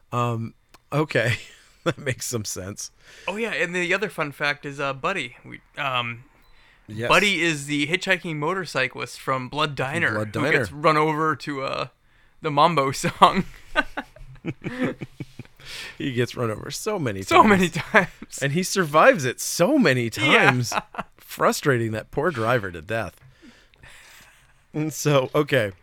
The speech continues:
Speaker 1: So these guys are being decent. He yells at them and he's like, "No, you're never gonna get me off this land," blah, blah, blah. Um,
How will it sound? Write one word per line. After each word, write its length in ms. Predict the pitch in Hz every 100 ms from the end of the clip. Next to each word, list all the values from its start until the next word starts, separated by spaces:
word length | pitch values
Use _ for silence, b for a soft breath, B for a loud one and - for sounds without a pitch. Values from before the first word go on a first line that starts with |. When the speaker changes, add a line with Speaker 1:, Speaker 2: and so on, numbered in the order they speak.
| _ - - 131
Speaker 1:
So 160 | -
these 200 | 151 220
guys 220 | 262 247
are 80 | 196
being 360 | 139 160 165 160
decent. 520 | 131 123 123 127 113 - -
He 180 | - 185
yells 420 | 185 143 131 117
at 200 | 123 117
them 140 | 127
and 60 | 123
he's 120 | 120
like, 200 | 120 120
"No, 260 | 156 175 170
you're 180 | 160 147
never 280 | 156 147
gonna 220 | 135 139 135
get 240 | 131 143
me 120 | 139
off 160 | 131 127
this 200 | 127 -
land," 320 | 120 117 113
blah, 160 | 104 117
blah, 120 | 113
blah. 320 | 92 90 87 - B B B B
Um, 400 | 123 127 123 123